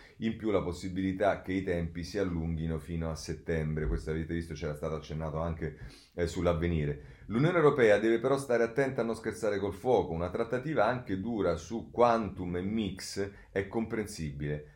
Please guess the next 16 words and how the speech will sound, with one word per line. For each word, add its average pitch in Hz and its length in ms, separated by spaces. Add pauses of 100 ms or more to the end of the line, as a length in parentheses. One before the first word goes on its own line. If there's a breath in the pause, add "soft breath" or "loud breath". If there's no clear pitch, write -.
Allungare 135 560
i 123 80
tempi 92 480
molto 127 360
meno. 101 500 (200 soft breath)
A 101 120
Bruxelles, 113 840
negoziati 98 580
biblici 85 580
fino 107 260
a 82 60
consenso 98 580
sono 95 220
all'ordine 98 420
del 98 140
giorno, 101 480